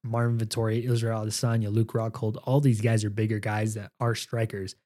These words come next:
that are kickboxers, that don't really take things to the ground. So fighting somebody like a Whitaker that is a Brazilian Jiu-Jitsu, uh, uh, artist, you know, he's gonna, he may try to take it down,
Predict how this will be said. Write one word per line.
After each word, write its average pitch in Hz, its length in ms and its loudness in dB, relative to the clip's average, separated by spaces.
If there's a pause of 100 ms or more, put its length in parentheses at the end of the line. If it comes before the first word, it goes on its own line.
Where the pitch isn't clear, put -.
(300)
that 117 100 2
are 107 140 0
kickboxers, 107 800 -2
that 107 320 -2 (320)
don't 131 320 6
really 120 720 6
take - 300 0
things 107 340 2
to 113 120 -4
the 104 80 -4
ground. 101 300 -4 (1000)
So 123 200 4
fighting 151 320 6
somebody 113 400 6
like 104 340 0 (440)
a 120 100 4
Whitaker 113 560 6
that 104 220 -2
is 110 120 2
a 110 60 0
Brazilian 110 840 0 (200)
Jiu-Jitsu, 113 760 2 (420)
uh, 101 280 -6 (100)
uh, 104 280 -8 (160)
artist, 127 520 2 (420)
you 123 80 2
know, 104 160 -2
he's 143 300 4
gonna, 139 180 4
he 165 240 2
may 135 240 8
try 127 180 2
to 110 100 0
take 113 200 -2
it 104 80 -8
down, 110 360 -2